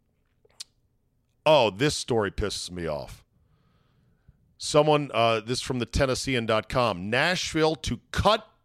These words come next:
down cherry trees to make way for N F L draft stage. Oh, fuck you, N F L. As a tree nerd and a lover of the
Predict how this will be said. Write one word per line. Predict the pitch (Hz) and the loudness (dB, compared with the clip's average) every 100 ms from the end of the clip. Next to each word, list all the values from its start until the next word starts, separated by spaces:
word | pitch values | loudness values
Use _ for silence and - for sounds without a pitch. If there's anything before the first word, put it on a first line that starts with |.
| 123 | -2
down | 180 175 180 180 165 - | 2 4 6 4 2 -6
cherry | - - 214 214 175 131 | -2 4 6 8 6 2
trees | - 143 127 117 127 139 - - _ _ _ _ _ | 0 2 2 0 -2 -4 -8 -12 _ _ _ _ _
to | - | 2
make | 165 156 156 | 4 4 2
way | 135 151 165 190 196 | 2 4 4 4 0
for | - 156 151 - | 0 4 4 4
N | 151 165 | 0 2
F | 160 - | 0 2
L | 160 156 147 | 4 4 2
draft | 113 127 143 139 139 - - | 0 2 4 4 0 -4 -12
stage. | - - - 139 123 98 71 - _ - _ _ - | -10 -6 0 2 2 0 -6 -18 _ -20 _ _ 2
Oh, | 156 170 180 175 175 175 170 | 6 6 6 6 6 4 2
fuck | - - - - - - 233 - - | -2 -16 -18 -18 -6 4 4 4 -4
you, | 113 127 226 240 143 | -10 -2 2 4 6
N | 110 | 4
F | 98 - | 0 -2
L. | 101 78 - _ _ _ _ _ _ _ _ _ _ _ - - | -2 -2 -6 _ _ _ _ _ _ _ _ _ _ _ -10 -2
As | 123 120 | 0 2
a | 123 | -2
tree | - - 165 185 | -2 -4 -2 0
nerd | 170 165 180 190 208 - _ _ _ _ _ - | 2 2 2 0 -6 -16 _ _ _ _ _ -4
and | 120 | 0
a | 120 | 0
lover | 117 127 143 151 160 | 2 2 2 0 -2
of | - 120 107 | -2 -4 -4
the | 113 110 110 | -6 -4 -6